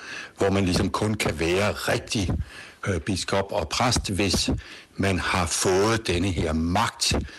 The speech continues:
givet i direkte linje fra Jesus til Peter, til pave, til biskop og så videre.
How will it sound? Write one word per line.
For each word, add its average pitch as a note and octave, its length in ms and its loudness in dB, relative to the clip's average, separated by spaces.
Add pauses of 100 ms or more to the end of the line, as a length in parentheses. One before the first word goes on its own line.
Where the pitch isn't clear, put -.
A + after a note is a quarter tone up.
(240)
givet G#2 360 0
i G2 220 0
direkte F#2 420 0
linje F#2 380 0
fra E2+ 260 -2
Jesus E2+ 520 0
til - 180 0
Peter, F2 480 -2
til E2 160 -2
pave, E2 460 0
til D#2+ 120 -4
biskop - 520 -2
og D2 60 -2
så E2+ 140 0
videre. D2+ 260 -2